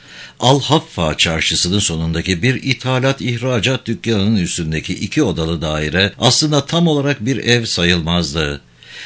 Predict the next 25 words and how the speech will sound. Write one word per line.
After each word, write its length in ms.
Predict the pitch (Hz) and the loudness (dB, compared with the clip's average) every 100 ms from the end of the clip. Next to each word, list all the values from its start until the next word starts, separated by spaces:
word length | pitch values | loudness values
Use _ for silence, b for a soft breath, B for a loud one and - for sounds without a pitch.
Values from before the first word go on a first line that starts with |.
| B | B
Böyle 400 | 104 180 185 170 | 4 6 6 6
bir 220 | 170 147 | 4 4
iş 240 | 175 165 - | 2 2 2
paravanı 400 | 143 143 135 139 | 0 2 2 2
olduğu 300 | 131 127 135 | 0 2 2
için 300 | 123 127 123 | 2 0 0
kimse 340 | 156 165 139 | 0 0 0
oraya 320 | 113 87 87 | 0 2 4
yabancıların 760 | 98 104 120 120 113 127 127 120 | 4 4 2 2 2 0 0 2
gelip 300 | 117 117 131 | 2 2 0
gitmesini 520 | 110 - 113 110 113 | -4 -2 -2 0 0
sorgulamıyordu. 1120 | - 101 95 87 87 98 90 80 78 80 78 80 - B B B B | 0 0 0 0 2 2 0 0 0 0 -2 -4 -14 B B B B
Bu 200 | 117 190 | 2 4
durum 260 | 185 185 156 | 6 4 4
işin 340 | 151 160 156 | 2 2 2
normal 420 | 143 143 151 151 | 2 2 2 2
bir 140 | 120 120 | 2 0
parçasıydı. 920 | 107 98 90 90 87 90 78 78 76 B B B | 0 -2 0 -2 2 2 2 0 -4 B B B
Bitişik 420 | 143 147 151 175 - | 0 4 4 2 -2
pazardan 520 | 80 78 76 87 87 | -4 -2 0 0 0
konuşma 540 | 98 104 101 - 135 | 0 2 0 0 -2
ve 120 | 101 | -2
pazarlık 560 | 92 104 92 104 101 - | 0 0 0 0 0 0
sesleri 420 | 98 85 90 87 | 0 0 0 0
geliyordu. 720 | 85 82 82 85 78 78 78 | 0 0 0 0 -2 -2 -4